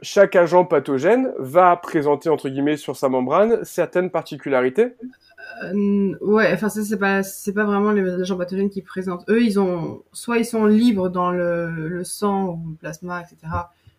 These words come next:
Speaker 2: euh, et ils ont des, des antigènes autour d'eux parce qu'ils sont comme ça.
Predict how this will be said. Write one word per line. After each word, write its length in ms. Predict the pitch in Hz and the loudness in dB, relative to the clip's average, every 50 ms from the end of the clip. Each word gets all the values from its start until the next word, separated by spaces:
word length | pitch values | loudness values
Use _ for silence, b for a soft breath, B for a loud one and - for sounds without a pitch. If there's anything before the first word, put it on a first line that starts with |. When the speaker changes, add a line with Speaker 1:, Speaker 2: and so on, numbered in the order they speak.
| _ _ _ - 165 | _ _ _ -10 -6
Speaker 2:
euh, 500 | 165 165 156 156 151 147 147 - - - - - - _ - | -4 -4 -2 -2 -4 -4 -4 -6 -6 -6 -8 -12 -14 _ -6
et 100 | - 190 | -4 -4
ils 140 | 185 165 180 | -4 -2 -2
ont 80 | 180 180 | -2 -2
des, 320 | 175 165 156 156 151 151 | -2 -2 -2 -2 -4 -4
des 180 | 160 160 156 160 | -6 -6 -6 -6
antigènes 520 | 156 156 - 180 175 180 180 190 220 220 | -6 -6 -8 -10 -6 -4 -4 -2 -2 -4
autour 380 | 196 - 151 156 - 160 156 156 | -4 -6 -8 -12 -10 -10 -10 -6
d'eux 220 | 156 185 208 202 | -4 -2 -4 -4
parce 120 | - 160 | -4 -10
qu'ils 140 | - - 139 | -16 -16 -16
sont 160 | - - - | -16 -16 -20
comme 160 | 156 151 147 151 | -20 -20 -16 -10
ça. 300 | - 170 208 277 269 | -6 -6 -6 -6 -8